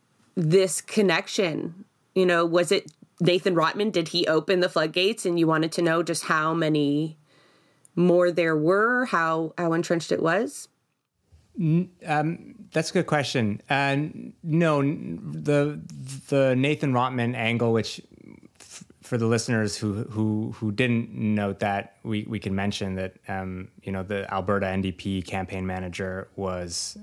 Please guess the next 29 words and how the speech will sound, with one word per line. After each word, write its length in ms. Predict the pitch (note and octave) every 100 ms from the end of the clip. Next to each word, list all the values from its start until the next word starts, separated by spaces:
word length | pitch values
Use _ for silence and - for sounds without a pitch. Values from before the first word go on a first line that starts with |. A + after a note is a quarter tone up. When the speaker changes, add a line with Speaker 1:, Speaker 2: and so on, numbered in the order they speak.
| E3
Speaker 2:
um, 440 | F#2+ F#2 F#2 F2+ - _ _ _ _ _
someone 360 | - G2+ G2 F#2+
who, 180 | D3 -
who's, 220 | C3 A#2 - - -
you 120 | F3+
know, 140 | B2+
been 200 | A#2 A#2+
a, 180 | A2 G#2 - _ _ _ _ _ _ - B2
a 40 |
core 280 | A#2 B2+ A#2
kind 180 | A#2+ A2+
of 60 |
operative 420 | A2 G#2+ A#2 A2
in 80 | G#2
the 80 | G#2
party 320 | - G#2+ G2+
for 160 | - G#2
the 60 |
last 260 | G2 F#2+ -
twenty 320 | - G#2 G2
years. 460 | G2 G2 F#2 F2+ -
He, 420 | - G#2+ G2 F#2+
his 460 | G#2 G2 G2 F#2+ G2+ - -
current 340 | C3+ C3+ A2
day 120 | G2+
job 320 | F#2+ G2+ F#2+
is 140 | F#2+ F#2
as 160 | F#2
a 280 | F#2 F2+ F2+